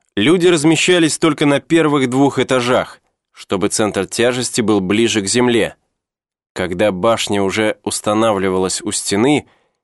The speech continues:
из ее середины спускались веревки и привязывались для устойчивости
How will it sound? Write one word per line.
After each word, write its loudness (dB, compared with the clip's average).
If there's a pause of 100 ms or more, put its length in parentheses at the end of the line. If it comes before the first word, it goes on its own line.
(160)
из 0
ее 2
середины 2
спускались -2
веревки 0 (340)
и -4
привязывались 2
для 0
устойчивости 0